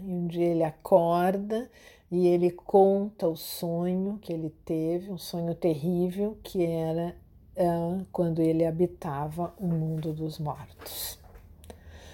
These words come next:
Depois, o tablete seguinte, nós temos a narrativa dos funerais do Enkidu e a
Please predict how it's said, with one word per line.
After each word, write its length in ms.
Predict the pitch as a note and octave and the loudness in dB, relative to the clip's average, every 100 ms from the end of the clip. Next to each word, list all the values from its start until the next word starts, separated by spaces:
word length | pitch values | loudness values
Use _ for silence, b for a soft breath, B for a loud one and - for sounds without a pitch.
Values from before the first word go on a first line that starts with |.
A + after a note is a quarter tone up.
| B B B B | B B B B
Depois, 300 | G3 G3 B3 | 4 10 8
o 60 | C#4 | 8
tablete 520 | C#4 A#3+ A3 G3+ - | 2 2 4 2 0
seguinte, 1000 | - B3 A3 G#3+ G#3+ D4+ F4 - - E3+ | -6 -6 -6 -4 -2 -2 -6 -10 -6 -4
nós 400 | F3+ F#3+ G3+ - | -2 -2 -4 -8
temos 540 | - G3 F#3 F3+ G3+ G#3+ | -2 0 2 0 0 0
a 100 | G3 | -2
narrativa 720 | F#3 F#3+ F3+ - F3+ F#3 G#3 | -2 -4 -6 -2 -2 0 -2
dos 300 | F3 F#3+ - | 0 -4 -2
funerais 840 | - F#3+ G3+ G3 F#3+ G#3+ B3 G#3 | -2 2 4 6 6 4 2 0
do 160 | F3+ E3+ | -2 -2
Enkidu 840 | D#3 E3 G3 E3 E3 F3 A3+ E4+ - | -4 -6 -6 -6 -4 -2 -2 -6 -10
e 260 | F#3 G3 G3+ | -6 -2 -2
a 320 | A3 B3 | -2 -6